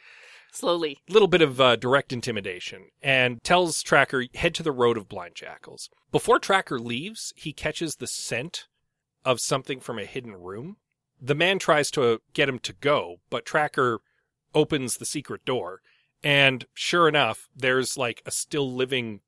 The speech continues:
Speaker 2: boy bound in the room, uh, surrounded by fresh corpses that are slowly being hacked apart
Speaker 1: Yeah,
Speaker 2: to
Speaker 1: they're
Speaker 2: be
Speaker 1: being,
Speaker 2: sold off in pieces.
Speaker 1: being harvested.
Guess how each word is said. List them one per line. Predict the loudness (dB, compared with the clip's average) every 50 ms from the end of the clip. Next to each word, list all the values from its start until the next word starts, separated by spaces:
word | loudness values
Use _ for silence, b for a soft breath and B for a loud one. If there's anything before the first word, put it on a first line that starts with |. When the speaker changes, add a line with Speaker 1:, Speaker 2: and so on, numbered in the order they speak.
| _ _ _
Speaker 2:
boy | -20 -18 _ -6 -4 -4 -4 -4 -6 -10 -14 _ _ _ _ _ _
bound | 0 0 0 0 0 -2 -2
in | -2 -2
the | -2 -2
room, | 0 2 0 0 0 -4 -10 -14 _ _ _ _ -6
uh, | -4 -2 -2 -2 -4 -8
surrounded | -8 -4 0 2 2 2 2 0 -2
by | -2 -2 -2 -2
fresh | -2 -6 -6 -6 -6 -6 -8
corpses | -4 -2 -2 -2 -4 -6 -12 -12 -12 -12
that | -12 -10 -10
are | -8 -8
slowly | -8 -6 -4 -2 -2 -2 -4 -8
being | -10 -10 -10 -10 -10 -12
hacked | -14 -16 -16 -16 -18
apart | -20 -16 -12 -12 -12 -12 -14 -18 _ _ -8
Speaker 1:
Yeah, | -6 -6 -6 -6
Speaker 2:
to | -6 -4
Speaker 1:
they're | -2 -2
Speaker 2:
be | 0 -2
Speaker 1:
being, | -4 -2
Speaker 2:
sold | 0 0 0 2 2
off | 2 0 0 -4
in | -10 -12
pieces. | -8 -6 -6 -6 -8 -10 -10
Speaker 1:
being | -8 -8 -6 -8 -8
harvested. | -10 -8 -8 -8 -8 -10 -12 -14 -14 -14 -16 -16 -16 -18